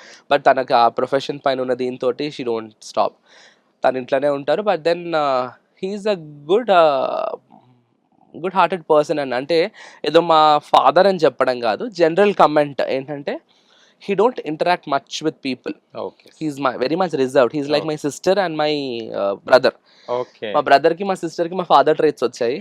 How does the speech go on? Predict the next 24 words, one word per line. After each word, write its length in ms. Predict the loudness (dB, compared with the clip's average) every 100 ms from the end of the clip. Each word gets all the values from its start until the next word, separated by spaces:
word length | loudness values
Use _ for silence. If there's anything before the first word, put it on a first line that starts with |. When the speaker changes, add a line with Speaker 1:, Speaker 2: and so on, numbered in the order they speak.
| -12 0
Speaker 1:
నాకు 140 | 0 2
మా 60 | 2
మదర్ 220 | 4 2 0
ట్రేట్స్ 220 | -2 -2
వచ్చాయి. 200 | -4 -2 0
మా 60 |
Speaker 2:
ఓకే. 80 | 4
Speaker 1:
mother 160 | 4 4
into 120 | 0 -2
legal 200 | 2 2
in-, 120 | 2 -2
uh, 60 | -2 0
profession 340 | 0 -2 -2 -2
కాబట్టి 260 | -4 -8 2
బాగా 280 | 2 4 0 0
కమ్యూనికేట్ 540 | 0 -2 -4 -4 0 0
అవుతారు. 260 | 0 -2 0
నేను 140 | 0 -2
ఈజీగా 280 | -2 0 2 2
కమ్యూనికేట్ 460 | -2 -4 -2 0 0
అయిపోతాను. 360 | -2 -6 -8 -10 -16
Speaker 2:
Hmm. 140 | -10 -6
Speaker 1:
కానీ 120 |
మా 60 | -4